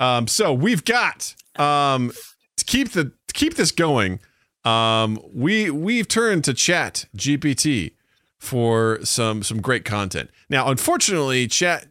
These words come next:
uh, G P T was a real piece of shit for me today and did not, it was not working. I was trying to have it do, basically create an, a scene from an anime for me. Um,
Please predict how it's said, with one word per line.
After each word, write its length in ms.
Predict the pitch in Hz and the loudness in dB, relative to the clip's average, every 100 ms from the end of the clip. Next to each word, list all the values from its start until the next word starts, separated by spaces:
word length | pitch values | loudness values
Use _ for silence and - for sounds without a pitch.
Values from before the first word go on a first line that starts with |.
| _ _ _ _ - | _ _ _ _ -4
uh, 220 | 104 104 | 0 0
G 220 | 101 143 147 | 0 -2 0
P 180 | 143 | 0
T 240 | 117 139 139 | 0 0 0
was 220 | 123 110 | 0 0
a 60 | 110 | 0
real 180 | 139 | 0
piece 260 | 123 131 107 | 0 0 2
of 60 | - | 0
shit 240 | - - | 0 -2
for 120 | 101 | -6
me 240 | 87 69 - _ _ - | -6 -6 -10 _ _ -10
today 440 | 104 87 76 78 - _ _ | -4 -2 -2 -4 -8 _ _
and 180 | 95 90 | -6 -4
did 180 | - 101 | -2 0
not, 320 | 117 113 - _ - | 2 0 -2 _ -10
it 60 | |
was 180 | 107 90 | -6 -2
not 220 | 120 104 | -2 -2
working. 400 | 104 104 87 73 - _ _ - | -4 -6 -6 -12 -16 _ _ -2
I 140 | 127 | 0
was 180 | 139 135 | 0 -2
trying 800 | - - 233 320 165 110 113 113 _ _ _ _ _ _ _ _ _ _ - | -6 -2 0 2 2 0 -2 -6 _ _ _ _ _ _ _ _ _ _ -4
to 100 | 135 | 0
have 280 | 160 160 | 0 0
it 160 | 147 113 | -2 -2
do, 500 | 135 135 127 120 113 _ _ _ _ _ - | 0 2 2 -2 -6 _ _ _ _ _ -2
basically 320 | 147 - 123 | 0 0 -4
create 240 | - 143 120 | -2 0 0
an, 120 | 113 _ | -2 _
a 60 | 113 | -6
scene 300 | - 151 143 | -2 2 2
from 160 | 131 117 | 0 -2
an 80 | - | -2
anime 420 | 120 127 101 78 | -2 0 0 -4
for 260 | - 87 - | -6 -10 -12
me. 80 | 101 - _ _ _ _ _ | -16 -20 _ _ _ _ _
Um, 540 | 98 95 90 87 87 | -2 0 0 -2 -4